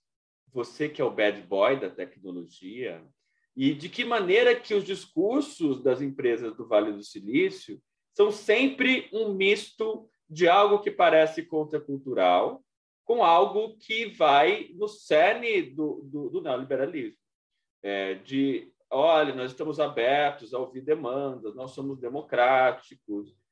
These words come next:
é, nós somos disruptivos, mas, ao mesmo tempo, é, é livre mercado." E de que maneira que se joga com esse discurso.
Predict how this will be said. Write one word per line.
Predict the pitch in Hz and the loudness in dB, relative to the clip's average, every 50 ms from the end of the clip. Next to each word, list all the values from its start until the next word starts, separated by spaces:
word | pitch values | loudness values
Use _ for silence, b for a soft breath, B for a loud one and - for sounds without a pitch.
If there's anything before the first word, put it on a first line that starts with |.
| _ _ _ - | _ _ _ -4
é, | 104 110 113 | -2 0 0
nós | 113 123 127 135 | 0 0 -2 -4
somos | - 151 135 135 120 | -4 -4 -4 -4 -6
disruptivos, | 127 127 - - 120 123 - - _ - - 175 175 180 180 170 151 - 107 101 - | -8 -10 -10 -10 -10 -10 -10 -14 _ -10 -8 -6 -4 -2 -2 -2 -2 -4 -6 -8 -8
mas, | 123 123 135 | -6 -4 -2
ao | 151 | 0
mesmo | 160 170 170 175 156 | 0 0 0 -2 -4
tempo, | 160 - 156 147 185 208 214 208 196 - - 143 131 131 123 120 - - | -2 2 2 4 4 4 4 2 -2 -4 -4 -4 -2 -2 -2 -2 0 0
é, | 117 113 - - 117 120 | 0 0 0 0 -2 -2
é | |
livre | 135 139 143 120 131 127 | 0 -2 -2 -4 -6 -6
mercado." | 131 147 170 175 - - 165 160 160 160 156 151 143 120 131 123 | -4 -4 -4 -2 0 2 4 6 6 6 6 4 4 2 -2 -2
E | 139 165 160 | 0 -2 -2
de | 151 170 | -4 -8
que | 180 - 220 | -12 -8 -6
maneira | 202 214 185 202 208 | -4 -2 0 0 -2
que | 208 - - | -2 -4 -10
se | - 233 | -16 -16
joga | 208 170 165 160 190 233 254 - 208 | -4 0 4 4 6 4 4 2 0
com | - - 151 | -2 -4 -4
esse | 143 135 139 135 | -6 -6 -8 -12
discurso. | _ _ _ _ _ 123 139 175 202 208 - - - 330 - | _ _ _ _ _ 0 2 2 2 2 0 -6 -16 -20 -20